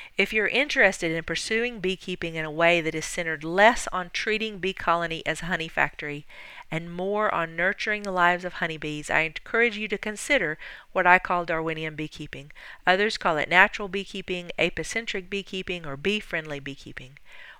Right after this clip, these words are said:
Whatever its name, its practitioners view a honeybee colony as a complex bundle of adaptations shaped by natural selection to maximize a colony's survival and reproduction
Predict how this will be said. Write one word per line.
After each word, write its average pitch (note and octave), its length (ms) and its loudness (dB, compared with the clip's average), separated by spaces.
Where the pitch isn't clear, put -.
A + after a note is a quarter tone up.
Whatever A3+ 360 6
its C4+ 200 0
name, C#3+ 480 -6
its - 220 -8
practitioners A#3+ 720 0
view G3 500 -6
a E3 80 -2
honeybee G#3+ 380 -2
colony D#3 560 -6
as E3 160 -6
a E3+ 60 -6
complex - 640 -2
bundle F#3 480 -2
of E3+ 100 -4
adaptations D#3+ 800 0
shaped - 460 2
by F3+ 140 2
natural E3+ 420 2
selection C3+ 760 -6
to E3+ 100 -10
maximize G3+ 720 4
a F3+ 60 -4
colony's D#3+ 420 -4
survival F3 640 4
and E3+ 160 -8
reproduction E3 840 -4